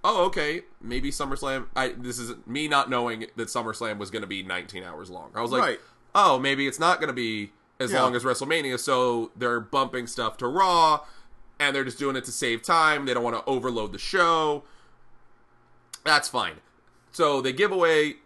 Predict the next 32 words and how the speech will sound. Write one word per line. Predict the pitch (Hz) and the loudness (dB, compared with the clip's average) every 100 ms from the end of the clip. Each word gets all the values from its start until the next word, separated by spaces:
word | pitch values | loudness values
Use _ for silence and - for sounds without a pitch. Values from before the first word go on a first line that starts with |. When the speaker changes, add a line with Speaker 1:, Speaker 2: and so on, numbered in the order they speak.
| _ | _
Speaker 1:
and, | 131 120 | -4 -2
and | 127 110 | -4 0
bo-, | 165 139 | 0 2
but | 131 | -4
both | 123 175 180 | 4 4 4
of | 143 | -6
these | 135 123 | -6 -4
SummerSlam | - 135 127 131 113 | -4 -2 -2 -4 -4
preview | 120 113 107 | -4 -4 -6
matches | 104 101 101 | -6 -6 -6
happen | 117 104 98 | -4 -4 -6
with | 90 | -10
clean | 123 110 | -8 -8
finishes. | 101 92 90 87 - _ - - _ _ | -8 -10 -10 -16 -18 _ -20 -20 _ _
Uh, | 135 123 117 110 | 2 4 4 0
Tozawa | 127 120 135 139 | -2 0 2 2
beats | 123 123 127 | 0 -6 -4
Neville | 113 110 | -4 -4
clean | - 110 92 80 85 - - - - | -6 -8 -10 -12 -20 -14 -14 -14 -2
and | 113 101 | 0 0
wins | 104 101 | -4 -6
the | 98 | -6
title. | 92 82 82 - - _ _ - - 107 | -8 -10 -12 -16 -20 _ _ -20 -20 -16
Yay, | 98 98 92 90 | -6 -2 -2 -4
Tozawa. | 101 90 80 55 - - _ - - - - | -10 -12 -14 -18 -20 -20 _ -20 -20 -20 0
Ah, | 113 101 - - - | 2 2 -2 -18 -12
ah, | 107 - - _ | -10 -10 -16 _
ah, | 107 - _ | -14 -14 _
ah, | 87 - - | -10 -10 -16
whatever. | - 98 87 - _ _ _ - | -10 -10 -10 -20 _ _ _ 0
Um, | 120 113 110 92 _ - _ _ _ _ _ _ | 2 2 -2 -6 _ -20 _ _ _ _ _ _
uh, | - | -10